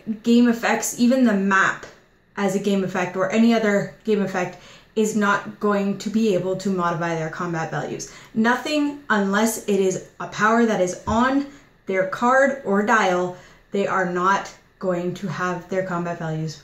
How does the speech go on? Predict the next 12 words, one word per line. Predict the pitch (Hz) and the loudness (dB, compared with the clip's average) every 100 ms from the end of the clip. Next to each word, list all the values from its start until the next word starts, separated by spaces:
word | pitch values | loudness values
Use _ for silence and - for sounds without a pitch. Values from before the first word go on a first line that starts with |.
| - | -2
modified, | 226 240 240 226 226 - - - | 0 2 2 0 -2 -8 -20 -4
which | 240 - | -2 2
also | 262 285 294 | 2 2 0
includes | 269 233 214 208 - - - | 0 2 0 -2 -10 -16 -8
the | |
hindering | 185 208 190 185 185 | -2 0 2 0 -2
terrain | 220 254 285 | 0 2 4
bonus | 285 285 285 277 - - _ _ _ _ _ _ _ _ _ - _ | 4 4 4 0 -6 -14 _ _ _ _ _ _ _ _ _ -20 _
and, | - 208 202 202 196 - - - - - | -4 0 2 4 2 -2 -12 -20 -20 -6
uh, | 190 190 175 - | 0 2 0 -2
anything | 202 202 196 185 185 | 0 0 0 0 0
else, | 175 175 - | 0 -2 -10